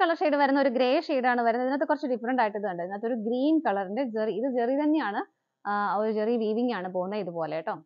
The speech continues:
അതൊരു ഗ്രീൻ ഷെയ്ഡിലാണ് വരുന്നത്. സാരിയിൽ അതിങ്ങനെ കംപ്ലീറ്റ് ആയിട്ട് വരുമ്പോൾ നല്ല ഭംഗിയുണ്ട്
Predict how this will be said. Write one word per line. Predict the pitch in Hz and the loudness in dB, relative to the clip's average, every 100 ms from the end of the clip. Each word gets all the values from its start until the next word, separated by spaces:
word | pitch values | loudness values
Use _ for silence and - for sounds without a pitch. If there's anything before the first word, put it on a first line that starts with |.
| _ | _
അതൊരു | 202 208 | -4 -2
ഗ്രീൻ | 196 233 269 | 0 0 0
ഷെയ്ഡിലാണ് | 240 190 180 185 | -2 -4 -2 -4
വരുന്നത്. | 180 180 185 220 - _ _ - | -4 -6 -4 -4 -6 _ _ 4
സാരിയിൽ | 254 262 262 | 6 6 2
അതിങ്ങനെ | 262 262 262 | 0 0 0
കംപ്ലീറ്റ് | 247 226 226 | 0 0 0
ആയിട്ട് | 233 | 0
വരുമ്പോൾ | 247 240 262 | 0 0 0
നല്ല | 226 | 0
ഭംഗിയുണ്ട് | 220 202 196 190 | 0 -2 -4 -6